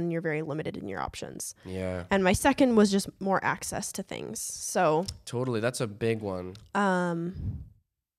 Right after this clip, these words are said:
Speaker 1: like, it was so easy to just go get groceries or just go to the dollar store or go and get things very last minute. Whereas when you're in a small town, you do have to do more planning.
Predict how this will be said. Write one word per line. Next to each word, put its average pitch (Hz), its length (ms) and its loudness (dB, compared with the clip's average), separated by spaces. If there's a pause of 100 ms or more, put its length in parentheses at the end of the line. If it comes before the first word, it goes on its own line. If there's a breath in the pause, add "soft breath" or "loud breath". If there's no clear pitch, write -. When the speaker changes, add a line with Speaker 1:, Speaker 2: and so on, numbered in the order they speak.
(220)
Speaker 1:
like, 196 180 2
it - 80 4
was 202 120 4
so 214 340 6 (100)
easy 202 420 0
to 190 420 2
just 185 180 0
go 156 120 0
get 180 180 0
groceries 262 580 6
or 196 60 6
just 196 260 0 (320 soft breath)
go 165 160 6
to 185 60 4
the 226 120 2
dollar 339 380 12
store 185 640 8
or 180 480 6 (520 soft breath)
go 220 160 10
and 208 140 8
get 208 220 6
things 226 420 6 (180)
very 202 320 8
last 180 360 6
minute. 175 300 4
Whereas 185 300 6
when 190 140 2
you're 180 120 2
in 175 60 2
a 175 60 2
small 180 280 0
town, 190 240 2
you 180 100 2
do 180 120 4
have 170 140 2
to 196 100 -8
do 175 100 2
more 156 220 4
planning. 101 460 0